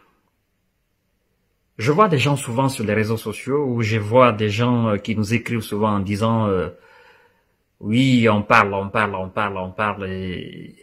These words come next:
il n'y a rien concrètement. » Je me dis, vous oubliez que c'est la parole qui a construit le monde. Vous oubliez que la parole est avant tout. La parole est âme.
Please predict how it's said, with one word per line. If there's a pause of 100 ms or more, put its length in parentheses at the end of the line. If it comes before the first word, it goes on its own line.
(140)
il
n'y
a
rien
concrètement. » (1200)
Je
me
dis, (1400)
vous
oubliez
que
c'est
la
parole
qui
a
construit
le
monde. (1400)
Vous
oubliez
que (920)
la
parole
est
avant
tout. (3000)
La
parole
est
âme.